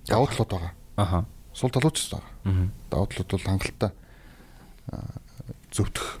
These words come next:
Speaker 1: одоо зөвтгөл мэд сонсогдож, сонсогдож болох боловч үнэхээр давуу тал гэсэн зүйлүүд л байгаа.
Speaker 2: Мгм.
Speaker 1: Одоо хүмүүстэй би ерөөсөй гарч, нэг чанга хот хийдэг байсан.
Speaker 2: Мгм.
Speaker 1: Өсгөжтэй л ингээл ганцаараа л хийх маа хийгээл. Тэг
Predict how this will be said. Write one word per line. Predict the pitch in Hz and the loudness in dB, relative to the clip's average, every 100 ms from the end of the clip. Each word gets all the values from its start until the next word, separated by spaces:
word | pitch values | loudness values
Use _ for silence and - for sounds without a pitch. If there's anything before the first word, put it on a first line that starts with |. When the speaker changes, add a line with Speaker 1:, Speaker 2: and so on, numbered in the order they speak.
| - | -2
Speaker 1:
одоо | 95 | 0
зөвтгөл | 98 113 - 117 | 2 2 2 2
мэд | 107 | 2
сонсогдож, | 104 - - - - - | 2 0 -4 -6 -2 0
сонсогдож | - 104 - - 107 101 - 110 - - | 2 0 0 0 2 0 0 -2 0 -2
болох | 90 - | 0 2
боловч | 101 107 101 - - - - - - - | 2 2 0 -2 -6 -10 -8 -8 -6 -4
үнэхээр | 92 107 | 2 2
давуу | - 92 92 | 4 2 4
тал | - | 0
гэсэн | - - 90 | -2 -2 -2
зүйлүүд | 82 90 - | 0 -2 0
л | - - | 2 4
байгаа. | 90 85 80 - | 4 2 0 -2
Speaker 2:
Мгм. | 113 95 85 82 - - | 2 4 4 2 -2 -8
Speaker 1:
Одоо | - 85 92 | 0 4 6
хүмүүстэй | 101 120 - 107 | 6 4 2 2
би | 104 | 2
ерөөсөй | 95 95 | 2 2
гарч, | 95 92 98 | 2 2 2
нэг | - | 4
чанга | 107 98 | 2 4
хот | 90 101 | 2 2
хийдэг | 98 101 | 4 2
байсан. | 92 - 95 92 95 | 4 4 4 4 4
Speaker 2:
Мгм. | 101 92 92 107 104 - - - - | 4 4 2 -2 -6 -10 -16 -18 -10
Speaker 1:
Өсгөжтэй | - - - - 98 | -4 0 0 2 0
л | - | 0
ингээл | 90 87 | -2 0
ганцаараа | 85 - 87 85 | 0 2 2 0
л | |
хийх | - 92 | -2 0
маа | 90 87 | 4 4
хийгээл. | 87 90 82 - - - - - - - - - | 4 2 0 -6 -14 -14 -14 -14 -16 -18 -12 -4
Тэг | 90 | -2